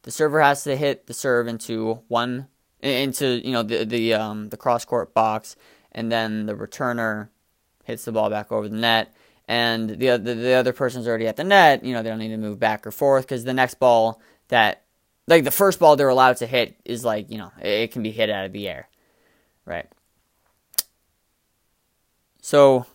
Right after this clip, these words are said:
on the return side, it's one up, one back. On the server side, it's two back, right? So, to start the game, this person serving on the deuce side,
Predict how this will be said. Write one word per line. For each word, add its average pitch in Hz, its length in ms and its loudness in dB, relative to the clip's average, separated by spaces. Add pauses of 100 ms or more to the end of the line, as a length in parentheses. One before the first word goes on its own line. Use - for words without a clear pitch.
(160)
on 131 140 -2
the 131 80 -2
return 147 260 -2
side, 139 260 6
it's - 180 -6
one 135 220 0
up, 127 220 0 (160)
one 117 220 -10
back. 113 420 0 (100)
On 110 300 -8
the 101 360 -10 (1800)
server 196 360 4
side, 110 380 0
it's - 160 -20
two 123 200 -6
back, - 380 -10 (500)
right? 104 180 -14 (400)
So, 156 520 8 (840)
to 147 100 -14
start 190 280 6
the 170 80 -6
game, 143 420 2 (320)
this 131 120 -20
person 151 380 -2
serving 135 280 -2
on 127 120 -4
the 117 60 -6
deuce 123 180 -4
side, 120 420 0